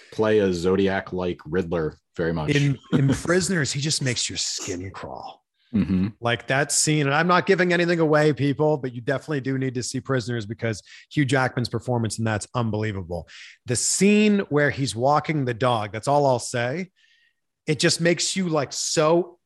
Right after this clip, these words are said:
Speaker 2: angry and so also sympathetic. It's like, oh,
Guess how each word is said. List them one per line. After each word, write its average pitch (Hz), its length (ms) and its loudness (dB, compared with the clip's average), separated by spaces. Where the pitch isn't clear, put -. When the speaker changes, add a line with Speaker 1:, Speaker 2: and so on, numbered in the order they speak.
Speaker 2:
angry 208 800 0
and 139 240 -4
so 151 720 0
also 139 460 -2
sympathetic. - 880 -2
It's 135 180 -8
like, 127 180 -10
oh, 156 380 0